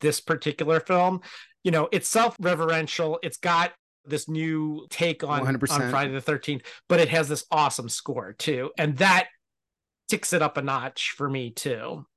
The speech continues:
Speaker 1: Um,
Speaker 2: Agreed, man. Agreed. I, I have, uh, I have actually, I have the original, uh, on vinyl. I have the original, uh, Friday the thirteenth soundtrack because of that, you know, just because he, he kills it. It's so good. It's so iconic.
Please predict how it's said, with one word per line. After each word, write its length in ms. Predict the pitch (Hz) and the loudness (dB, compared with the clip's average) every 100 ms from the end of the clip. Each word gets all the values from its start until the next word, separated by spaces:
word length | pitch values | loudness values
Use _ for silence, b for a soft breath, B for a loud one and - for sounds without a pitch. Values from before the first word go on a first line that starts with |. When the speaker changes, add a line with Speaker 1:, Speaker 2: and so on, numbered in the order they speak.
| _ | _
Speaker 1:
Um, 260 | 143 131 123 | 0 2 2
Speaker 2:
Agreed, 400 | 117 127 170 165 | 2 6 6 4
man. 320 | 117 113 110 - | 0 -2 -4 -6
Agreed. 480 | 117 117 127 110 - | -4 0 2 2 0
I, 260 | 143 165 160 | 4 4 4
I 120 | 156 | 4
have, 380 | 156 185 175 147 | 2 4 4 4
uh, 300 | 143 127 120 | 2 2 0
I 80 | 110 | -4
have 300 | 127 151 143 | -4 -4 -4
actually, 360 | 123 135 - 127 | -4 -6 -4 -2
I 40 | |
have 220 | 117 127 117 | 0 -2 -4
the 260 | 120 117 | -4 -2
original, 580 | 110 123 113 123 120 113 | -2 -4 -4 -4 -4 -4
uh, 340 | 113 110 107 104 B B B 131 | -4 -4 -4 -8 B B B 0
on 160 | 135 | 0
vinyl. 440 | 113 127 143 123 113 | 2 2 2 0 -2
I 60 | |
have 240 | 113 123 113 | -2 -2 -2
the 140 | 117 | -4
original, 540 | 110 117 110 117 107 92 | -2 -4 -4 -4 -6 -6
uh, 160 | 101 | -8
Friday 240 | - 131 120 | -6 -4 -4
the 80 | |
thirteenth 320 | 123 117 120 101 | -6 -8 -10 -8
soundtrack 540 | 107 123 101 - - _ b b b b | -8 -8 -8 -10 -12 _ b b b b
because 360 | 117 151 120 104 | -4 0 0 -2
of 100 | 90 | -6
that, 260 | 85 85 | -8 -8
you 140 | - 135 | -2 -2
know, 140 | 113 | 0
just 180 | 117 127 | -2 -4
because 200 | 143 135 | -4 -6
he, 280 | - 156 156 | -4 -6 -6
he 180 | - 165 | -4 -4
kills 500 | - - - 156 143 | -4 -12 -6 -2 -2
it. 80 | 110 | -2
It's 220 | 127 139 | -4 -4
so 220 | - 170 165 | 0 2 2
good. 240 | 131 139 | 0 -2
It's 140 | 127 | -2
so 160 | - 139 | -4 -2
iconic. 640 | 135 127 - 117 120 127 | -2 -6 -10 -8 -6 -6